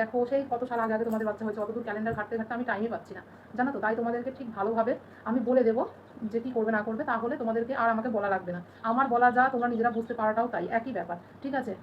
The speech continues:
তাই আমি তোমাদেরকে বলে দেবো কীভাবে কী করবে না করবে, একটা ভিডিও লাস্টে। আর আজকে আমি তোমাদের সঙ্গে শেয়ার করবো নর্মাল ডেলিভারির লক্ষণ। নর্মাল ডেলিভারির কী কী লক্ষণ আছে সেগুলো শেয়ার করবো। নর্মাল ডেলিভারির আগে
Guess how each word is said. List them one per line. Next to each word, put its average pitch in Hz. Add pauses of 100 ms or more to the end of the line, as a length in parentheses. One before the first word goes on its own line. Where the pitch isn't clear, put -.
(320)
তাই 240
আমি 254
তোমাদেরকে 254
বলে 220
দেবো 226
কীভাবে 220
কী 226
করবে 185
না 196
করবে, 180
একটা 254
ভিডিও 226
লাস্টে। 214 (100)
আর 208
আজকে 214
আমি 254
তোমাদের 226
সঙ্গে 233
শেয়ার 214
করবো 220 (100)
নর্মাল 202
ডেলিভারির 208
লক্ষণ। 175 (400)
নর্মাল 240
ডেলিভারির 269
কী 240
কী 254
লক্ষণ 254
আছে 254
সেগুলো 226
শেয়ার 240
করবো। 240 (120)
নর্মাল 220
ডেলিভারির 233
আগে 208